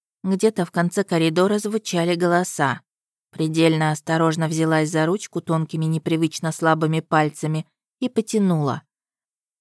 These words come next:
Маленькой щёлки оказалось достаточно, чтобы расслышать говоривших.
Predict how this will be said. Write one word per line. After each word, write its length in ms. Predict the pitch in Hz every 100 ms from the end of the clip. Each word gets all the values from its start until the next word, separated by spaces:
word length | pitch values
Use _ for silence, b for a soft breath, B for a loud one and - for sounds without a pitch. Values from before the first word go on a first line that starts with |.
| _
Маленькой 580 | - 170 170 165 165 165
щёлки 480 | 156 - 220 226 -
оказалось 560 | 160 170 175 185 185 180
достаточно, 720 | 196 214 196 165 151 - 160
чтобы 320 | - 175 175
расслышать 580 | 175 175 180 165 165 170
говоривших. 800 | 175 175 175 156 - 151 -